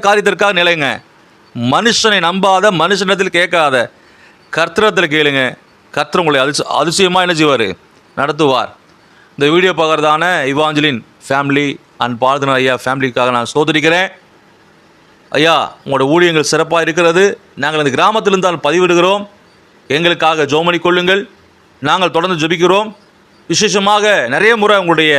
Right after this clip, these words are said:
நான் டவருக்கு வந்திருக்கேன். அந்த நம்முடைய சீசா தொண்டு நிறுவனத்துக்கு வந்திருக்கிறேன்.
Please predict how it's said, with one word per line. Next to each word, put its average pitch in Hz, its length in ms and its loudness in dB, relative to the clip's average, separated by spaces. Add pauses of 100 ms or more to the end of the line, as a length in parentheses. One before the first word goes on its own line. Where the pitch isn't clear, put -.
(160)
நான் 120 160 -4
டவருக்கு 160 320 0
வந்திருக்கேன். 160 400 0 (960)
அந்த 151 140 2 (1500)
நம்முடைய 147 320 2 (1080)
சீசா 202 320 0
தொண்டு 175 160 2
நிறுவனத்துக்கு 165 360 2
வந்திருக்கிறேன். 156 400 0